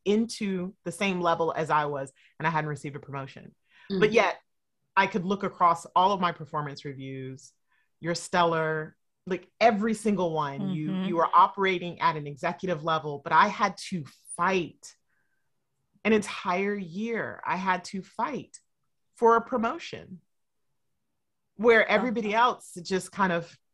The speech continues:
Speaker 1: "Here, here's the red
Speaker 3: Gently.
Speaker 1: carpet. Here's the red carpet. Only Black women in leadership."
Speaker 3: Mm-hmm.
Speaker 1: You know, it just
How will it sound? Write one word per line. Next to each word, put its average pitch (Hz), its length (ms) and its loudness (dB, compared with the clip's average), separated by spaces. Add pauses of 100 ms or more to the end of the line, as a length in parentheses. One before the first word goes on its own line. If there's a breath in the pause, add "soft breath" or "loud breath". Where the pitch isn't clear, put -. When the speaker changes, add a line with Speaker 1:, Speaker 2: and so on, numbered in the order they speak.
(220)
Speaker 1:
"Here, 330 600 -10 (340)
here's 208 220 0
the 180 60 -4
red - 80 -8
Speaker 3:
Gently. 175 300 -4
Speaker 1:
carpet. 170 500 -12 (400)
Here's 302 240 -8
the 311 100 -8
red 294 200 -4
carpet. 349 520 -2 (380)
Only 185 240 0
Black 214 260 2
women 240 220 -2
in 254 140 -4
leadership." 269 480 -6 (1500)
Speaker 3:
Mm-hmm. 175 440 -8
Speaker 1:
You 208 60 0
know, 202 400 4
it 196 220 -8
just - 500 -2